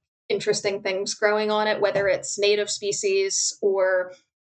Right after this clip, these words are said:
non-natives that are not common elsewhere. Like, um, there's a ton of Viper's bug loss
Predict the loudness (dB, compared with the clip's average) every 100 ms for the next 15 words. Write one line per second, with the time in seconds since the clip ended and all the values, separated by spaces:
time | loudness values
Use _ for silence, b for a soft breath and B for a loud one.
0 | _ 0 2 2 2 2 2 0 0 0
1 | -2 -4 -2 -2 0 0 0 -2 0 2
2 | 2 0 -2 -2 -4 -2 -4 -4 -4 -2
3 | 0 -2 0 -4 -2 -4 0 0 0 0
4 | -6 -8